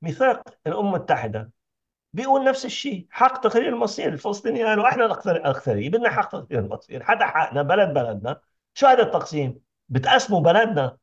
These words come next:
وبتعطوا الجزء الأكبر للأقلية"، مش، مش مقبول. فيعني هي و-، ما كانتش مساومة عادلة، كانت مساومة عبثة، مساومة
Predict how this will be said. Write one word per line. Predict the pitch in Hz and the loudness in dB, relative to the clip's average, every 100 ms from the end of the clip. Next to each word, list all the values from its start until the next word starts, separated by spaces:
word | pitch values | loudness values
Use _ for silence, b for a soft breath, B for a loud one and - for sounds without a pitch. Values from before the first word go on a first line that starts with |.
| _ | _
وبتعطوا | 131 196 180 185 147 104 - | -2 0 0 -2 -8 -8 -14
الجزء | 131 147 120 262 | -8 -6 -6 -8
الأكبر | 254 - 190 120 - _ _ | -6 -6 -2 -4 -4 _ _
للأقلية"، | - 127 - 135 131 202 262 226 _ | -12 -8 -4 -4 -4 -6 -8 -10 _
مش، | 240 214 - | -8 -8 -10
مش | 202 | -6
مقبول. | 165 113 101 101 _ _ _ _ _ _ _ _ | -4 -6 -8 -12 _ _ _ _ _ _ _ _
فيعني | 151 143 143 135 | -4 -4 -4 -4
هي | 170 | -2
و-، | 165 185 | 2 0
ما | - | 2
كانتش | 165 165 - | -2 -4 -4
مساومة | 127 110 147 135 117 101 | -10 -4 0 0 -2 -6
عادلة، | 107 113 92 - 98 _ _ _ _ _ | -10 -10 -10 -14 -20 _ _ _ _ _
كانت | 190 160 143 - _ _ _ - - - _ _ 110 - | 0 0 -2 -8 _ _ _ -20 -18 -18 _ _ -20 -16
مساومة | 107 165 175 170 | -4 -2 0 -2
عبثة، | 135 160 110 110 _ _ _ _ _ _ - | -2 -2 -4 -10 _ _ _ _ _ _ -4
مساومة | 131 127 180 180 143 135 147 | -2 0 0 2 0 -4 -8